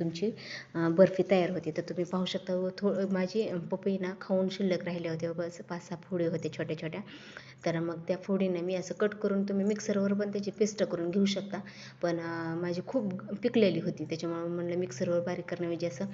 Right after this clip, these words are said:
खिसणीवर खिसलं तरी ते, अ, मे-, चांगला गर त्याचा निघल म्हणून, अ, असं खिसणी वाटं आपली पपई, अम,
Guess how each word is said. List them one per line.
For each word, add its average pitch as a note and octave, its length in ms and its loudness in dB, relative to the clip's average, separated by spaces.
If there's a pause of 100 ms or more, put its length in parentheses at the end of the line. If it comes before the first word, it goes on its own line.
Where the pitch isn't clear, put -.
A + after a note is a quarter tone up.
(320)
खिसणीवर F3+ 520 0
खिसलं F#3 340 0
तरी F3 160 0
ते, A3 180 4
अ, - 140 -6 (440)
मे-, F#3+ 280 -2 (180)
चांगला F#3 340 0 (120)
गर G3+ 160 6
त्याचा E3 260 0
निघल F3 300 0 (440)
म्हणून, G3 320 0
अ, D#3+ 280 -4
असं D#3+ 220 -10
खिसणी G3 260 0
वाटं E3 260 -4
आपली F#3+ 360 -6
पपई, F3 380 -2
अम, E3 400 -4